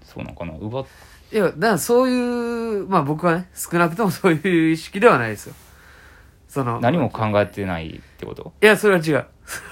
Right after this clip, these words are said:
Speaker 1: <laughs> 何も考えずに
Speaker 2: 全然違う。
Speaker 1: 二周目行ってるってこと？
Speaker 2: 全然違うです。これはでも、
Speaker 1: どういう理由で二周目を？
Speaker 2: いや、僕、自分がこう一番面白くなる動きを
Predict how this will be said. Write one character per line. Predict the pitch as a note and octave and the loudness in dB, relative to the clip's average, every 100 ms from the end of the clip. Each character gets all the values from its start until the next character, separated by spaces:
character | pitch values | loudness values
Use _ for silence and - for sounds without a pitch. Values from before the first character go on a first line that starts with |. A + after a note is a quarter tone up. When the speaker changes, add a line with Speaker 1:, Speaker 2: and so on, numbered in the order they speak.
| - | 4
Speaker 1:
<laughs> | |
何 | A#3+ A3 G3 D#3 G3+ | 6 6 2 6 6
も | F3+ | 6
考 | F#3 | 4
え | E3+ | 6
ず | |
に | |
Speaker 2:
全 | |
然 | E3+ D#3 D#3+ | 6 6 4
違 | |
う。 | C3+ | 0
Speaker 1:
二 | A2+ | -2
周 | A#2 | -2
目 | G#2 | -4
行 | G2+ | -4
っ | |
て | - | -6
る | C3+ | -2
っ | |
て | D#3 | 0
こ | F3+ | 2
と？ | D#3+ | 0
Speaker 2:
全 | D3+ | 4
然 | E3 | 4
違 | |
う | C#3 | 4
で | C#3+ B2+ | 2 0
す。 | - | 2
こ | G3 | 4
れ | |
は | G#3+ G#3+ | 6 6
で | F#3 | 4
も、 | F3+ G#3+ - | 4 2 2
Speaker 1:
ど | D3 | 2
う | G#3 | 4
い | A3 | 4
う | |
理 | F3+ | 6
由 | G3+ G3 | 6 6
で | |
二 | F3 C3+ | 6 4
周 | - A#2+ | 4 4
目 | A#2 | 6
を？ | B2 | 6
Speaker 2:
い | |
や、 | G#2 | 6
僕、 | G2 | 4
自 | A3+ | 0
分 | G#3+ | 4
が | C4+ G3 | 4 4
こ | E3 | 2
う | C#3+ | 2
一 | C#3+ | 4
番 | E3+ D#3 | 4 4
面 | E3 | 2
白 | F3+ F3+ | 2 2
く | C#3 | 2
な | A#2 | -2
る | A#2 A#2 | -2 -4
動 | A2+ | -6
き | - | -8
を | - | -16